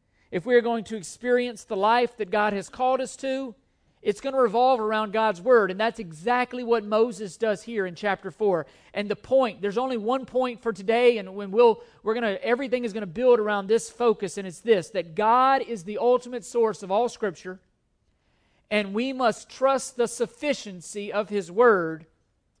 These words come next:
by responding with obedience and joy and all, and loyalty in all areas of life. God, God is the ultimate author of Scripture. That is what Moses is gonna make sure they understand.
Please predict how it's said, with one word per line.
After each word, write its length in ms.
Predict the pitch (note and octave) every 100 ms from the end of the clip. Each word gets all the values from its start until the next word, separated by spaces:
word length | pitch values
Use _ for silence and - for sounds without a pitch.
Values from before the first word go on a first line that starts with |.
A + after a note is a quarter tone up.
| _ _ _
by 120 | F#3+ A3
responding 720 | G3+ - - A#3+ B3+ B3+ A#3
with 160 | A3
obedience 560 | G#3 F#3 A3+ A#3 A3+ -
and 100 | G3
joy 360 | E3 A3 G#3 F#3
and 120 | F#3
all, 240 | F#3+ G3+
and 220 | F#3 G3
loyalty 420 | F#3+ A3 G3+ F#3+ F3+
in 60 |
all 180 | F#3 F#3+
areas 260 | F#3+ F3+ E3
of 80 |
life. 240 | D#3 C#3 B2 -
God, 400 | F3+ A#3 B3+ F#3+
God 340 | G3+ A#3+ C4
is 160 | C4 G3+
the 160 | F3 G#3+
ultimate 480 | A#3 B3+ B3 A#3+ B3
author 440 | - G#3+ A3 G#3+ G#3
of 100 | E3
Scripture. 380 | - G#3+ - E3
That 160 | G#3+
is 100 | B3+
what 80 | A3
Moses 440 | G3 A3+ G#3 G3
is 100 | F3+
gonna 160 | E3+ G3+
make 160 | F#3+ E3
sure 200 | A3 G3+
they 120 | G3
understand. 480 | F#3+ D#3+ E3+ C3+